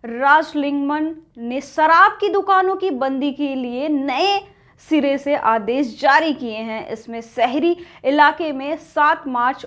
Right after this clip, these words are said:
और देहात में क्षेत्र में आठ मार्च को पूरे दिन शराब की दुकानें बंद रहेगी। डीएम की ओर से जारी आदेश के अनुसार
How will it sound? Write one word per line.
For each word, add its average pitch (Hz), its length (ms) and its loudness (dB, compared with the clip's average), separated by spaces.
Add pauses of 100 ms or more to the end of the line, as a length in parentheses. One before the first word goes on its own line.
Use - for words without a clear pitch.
और 214 240 -4 (360)
देहात 240 760 0 (260)
में 247 180 -10
क्षेत्र 381 640 -4
में 370 280 0 (280)
आठ 330 280 4
मार्च 262 340 -2
को 339 160 -8
पूरे 392 580 -4
दिन 247 480 -4
शराब 220 420 -2
की 320 260 -6 (240)
दुकानें 254 600 0
बंद 262 260 4
रहेगी। 190 500 -6
डीएम 392 460 4
की 453 200 2
ओर 339 280 4
से 359 220 -2
जारी 285 360 0
आदेश 269 640 0
के 294 140 -2
अनुसार 226 500 0